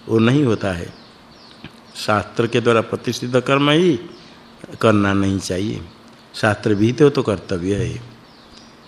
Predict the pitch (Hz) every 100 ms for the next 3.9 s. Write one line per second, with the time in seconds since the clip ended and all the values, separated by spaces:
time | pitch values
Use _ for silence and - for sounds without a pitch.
0 | - 117 - 113 110 143 143 127 113 110
1 | - 107 107 113 107 104 104 131 101 -
2 | - - - - - - 113 117 123 160
3 | 143 - - 123 117 - 110 104